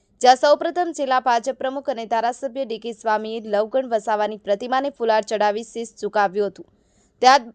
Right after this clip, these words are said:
ત્યારબાદ બહુચર માતાજીના મંદિરે દર્શન કરી આશીર્વાદ લીધા હતા. ત્યારબાદ કાછાવાડમાં રામજી મંદિર તેમજ લક્ષ્મીનારાયણ દેવના દર્શન કરી આરતીનો લાભ લીધો હતો.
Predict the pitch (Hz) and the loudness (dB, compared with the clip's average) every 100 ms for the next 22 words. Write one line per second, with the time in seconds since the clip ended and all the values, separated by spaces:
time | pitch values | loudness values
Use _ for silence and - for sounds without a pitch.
0 | _ 277 294 302 294 294 269 285 247 247 | _ 2 4 4 2 2 2 0 0 -2
1 | 247 240 240 233 220 214 226 202 202 208 | -2 -4 -6 -6 -6 -4 -4 -2 -4 -4
2 | 247 247 269 269 214 226 214 220 233 202 | -8 -4 -2 0 0 -2 -2 -2 -4 -6
3 | 202 196 190 - _ _ _ _ - 233 | -4 -4 -4 -10 _ _ _ _ 2 4
4 | 233 254 262 262 247 247 302 294 247 226 | 6 4 2 2 2 4 4 4 4 2
5 | 269 233 226 226 240 220 220 247 247 220 | 0 2 0 -2 -8 -8 -8 -6 -6 -4
6 | 214 214 214 277 285 285 294 240 233 226 | -2 -2 -2 -4 -2 -2 -2 -2 -2 -4
7 | 220 202 220 214 214 226 214 190 214 208 | -6 -6 -8 -4 0 2 0 0 -6 -8
8 | 226 196 196 202 185 180 190 190 | -6 -2 0 0 -6 -6 -8 -8